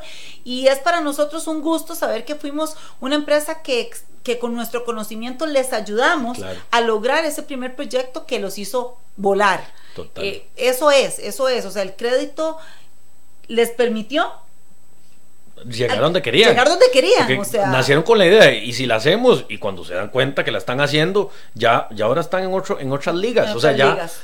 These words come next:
Speaker 2: ya después abrieron otro formato de otra área de su negocio, y ese
Speaker 1: Correcto.
Speaker 2: área de negocio le generó otras rentabilidades.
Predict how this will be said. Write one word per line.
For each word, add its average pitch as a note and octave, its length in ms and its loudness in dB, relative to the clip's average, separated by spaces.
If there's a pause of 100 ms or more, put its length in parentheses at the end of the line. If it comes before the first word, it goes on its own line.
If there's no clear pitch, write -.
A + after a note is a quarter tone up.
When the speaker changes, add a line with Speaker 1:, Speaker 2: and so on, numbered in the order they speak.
Speaker 2:
ya C3 260 4
después E3 300 2
abrieron E3+ 340 2
otro F3 300 -2
formato D3+ 680 0
de A#2+ 240 0
otra D3 360 2
área F#3 180 4
de D3+ 80 4
su D3 100 -2
negocio, D#3+ 480 2
y D3+ 100 0
ese C3 160 2
Speaker 1:
Correcto. C#3+ 140 4
Speaker 2:
área D#3+ 180 4
de D3 40 4
negocio D3 400 0
le C#3+ 100 2
generó A#2 300 -2
otras D3+ 320 -2
rentabilidades. A#2+ 720 0